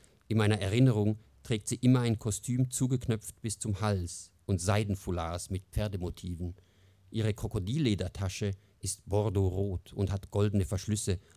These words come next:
Und wenn sie erzählt von der Rehbrunft oder von Schiffsreisen in die Ägäis,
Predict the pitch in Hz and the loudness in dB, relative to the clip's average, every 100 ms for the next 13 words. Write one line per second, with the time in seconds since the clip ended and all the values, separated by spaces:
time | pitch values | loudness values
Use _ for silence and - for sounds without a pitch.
0 | - 95 90 101 95 90 - - 104 104 | -2 0 4 4 4 -2 -4 -2 0 0
1 | 87 - _ _ _ _ _ - 95 87 | -4 -12 _ _ _ _ _ -4 -2 0
2 | 80 - - 95 110 123 95 87 85 - | -4 -14 -6 -2 0 0 0 0 -2 -4
3 | - - _ _ _ - 101 - 98 - | -18 -20 _ _ _ -6 -6 0 -2 -2
4 | 139 - 95 90 90 87 98 90 95 82 | -6 -4 -4 -2 -2 -2 -2 0 0 0
5 | 104 113 92 - - | 0 0 -2 -6 -14